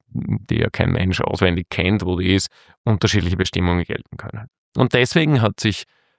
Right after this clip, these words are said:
äh, die Reformpartnerschaft, also Bund, Länder und Gemeinden, jetzt verständigt, demnächst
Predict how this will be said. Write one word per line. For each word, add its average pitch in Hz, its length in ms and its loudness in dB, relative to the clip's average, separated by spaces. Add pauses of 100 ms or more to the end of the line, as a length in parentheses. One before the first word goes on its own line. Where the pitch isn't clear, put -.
(120)
äh, 98 320 0
die 113 60 4
Reformpartnerschaft, - 1300 0
also - 180 -10
Bund, 104 340 0
Länder 95 340 2
und 101 160 -2
Gemeinden, 98 360 0
jetzt 92 220 -4
verständigt, 101 560 -2 (420)
demnächst 110 580 2